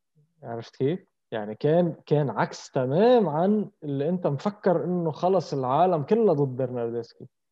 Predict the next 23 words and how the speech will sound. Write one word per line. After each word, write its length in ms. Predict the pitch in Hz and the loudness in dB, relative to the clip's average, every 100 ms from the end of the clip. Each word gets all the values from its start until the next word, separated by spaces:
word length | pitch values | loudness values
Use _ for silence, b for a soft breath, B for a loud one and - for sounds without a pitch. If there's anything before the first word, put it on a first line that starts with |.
| _ _ _ _ _ _ _ - | _ _ _ _ _ _ _ -8
فبتشوف 480 | 123 131 269 214 | -8 -2 -2 2
هون 200 | 202 214 | 4 4
إنه 280 | 160 139 139 | 2 0 -4
في، 420 | 131 190 185 180 | -4 -2 0 0
إذا 140 | 156 139 | 0 0
بدك، 480 | 147 151 135 127 _ _ _ _ _ _ _ - | -2 -2 -4 -6 _ _ _ _ _ _ _ -4
لازم، 240 | 160 175 151 | 0 0 2
لازم 320 | 160 175 170 | 2 2 0
يكون 220 | - 180 | 2 2
في 260 | - 160 135 | 2 0 2
وعي 400 | 127 113 104 - | 0 -4 -6 -18
إنه 200 | 113 113 | -14 -8
أنت 160 | 160 - | -6 -2
هيدا 260 | 156 147 | 0 0
اللاعب 520 | 139 131 156 147 120 120 | 0 2 2 2 -2 -4
مش 220 | 143 160 | -6 -4
عم 180 | 147 143 | -2 0
بيأدي، 480 | 127 151 147 151 | 0 -2 -4 -4
آه، 80 | 202 - _ _ _ _ _ _ _ _ - | -4 -8 _ _ _ _ _ _ _ _ -10
آه، 420 | 123 - 120 117 - | -8 -6 -6 -6 -6
آه، 960 | 117 113 113 123 64 65 - - - - _ _ _ _ _ _ _ _ _ | -6 -6 -8 -10 -12 -12 -14 -16 -18 -20 _ _ _ _ _ _ _ _ _
فيك 220 | - 226 | -6 -2
تنتقده، 580 | 175 139 185 175 135 151 | 0 0 0 0 -2 -4